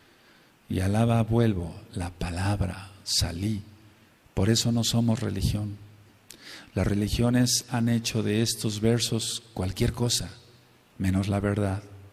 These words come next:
Nosotros seguimos la verdad porque Yahshua es la verdad. Comprométete en seguir en Kedushá hasta el final. Por todos los videos, el video que vamos a pasar después de que te-, entreguemos el Shabbat, vamos a entender que ya son tiempos peligrosos.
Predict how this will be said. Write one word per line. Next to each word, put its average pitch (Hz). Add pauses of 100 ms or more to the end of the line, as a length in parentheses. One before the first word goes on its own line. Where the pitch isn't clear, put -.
(280)
Nosotros 113
seguimos 110
la 104
verdad 101
porque 95
Yahshua 104
es 92
la 90
verdad. 82 (1200)
Comprométete 120
en 117
seguir 120
en 117
Kedushá 107
hasta 107
el 104
final. 98 (1700)
Por 104
todos 123
los 120
videos, 113
el 107
video 107
que 107
vamos 107
a 98
pasar 104
después 104
de 95
que 92
te-, 95
entreguemos 107
el 92
Shabbat, 107
vamos 117
a 120
entender 107
que 107
ya 107
son 110
tiempos 110
peligrosos. 92